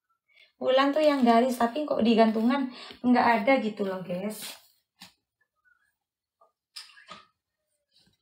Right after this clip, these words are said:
Ini mau nggak, saya punya episang Bali? Bagus banget punya episang Bali. Velena gamis kan udah dipampang di belakang aku, Beb.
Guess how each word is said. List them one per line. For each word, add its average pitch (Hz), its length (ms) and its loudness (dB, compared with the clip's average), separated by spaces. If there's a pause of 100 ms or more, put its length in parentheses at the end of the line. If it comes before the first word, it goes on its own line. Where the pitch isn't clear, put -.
(360)
Ini 311 320 -8
mau 320 240 4
nggak, 226 160 4
saya 214 160 4
punya 247 240 4
episang 226 480 0
Bali? 185 320 0 (400)
Bagus 247 560 2
banget 196 320 4
punya 220 240 4
episang 202 400 -2
Bali. 180 240 0 (480)
Velena 302 320 6
gamis 311 320 4
kan 349 160 6
udah 320 160 6
dipampang 349 480 4
di 254 80 2
belakang 233 320 8
aku, 220 240 2
Beb. 180 320 0